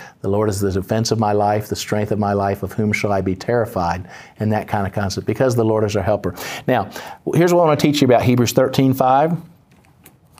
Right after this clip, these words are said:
In the Greek language, where it says, "I will never leave you or forsake you," it's an eightfold negative. So the way it appears in the Greek is, "I will never, no, never, not ever, no, never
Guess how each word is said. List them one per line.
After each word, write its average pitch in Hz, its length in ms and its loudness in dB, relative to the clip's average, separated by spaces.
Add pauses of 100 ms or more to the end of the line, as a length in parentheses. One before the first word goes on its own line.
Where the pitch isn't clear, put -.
(840)
In 127 200 4
the 110 100 4
Greek 127 420 4
language, 117 960 2
where 113 220 4
it 101 100 0
says, 120 380 4
"I 110 160 4
will 107 120 4
never 127 300 4
leave 123 300 4
you 127 280 4
or 110 240 2
forsake 120 540 0
you," 120 180 2
it's 107 220 0
an 104 180 0
eightfold 127 720 2
negative. 95 600 -2 (1300)
So 123 240 2
the 117 100 2
way 175 240 4
it 160 60 4
appears 156 340 2
in 127 60 2
the 120 80 2
Greek 151 320 0
is, 104 220 2
"I 113 180 2
will 107 140 2
never, 160 360 4
no, 135 180 2
never, 143 360 4
not 120 220 2
ever, 156 260 4
no, 139 160 4
never 120 580 2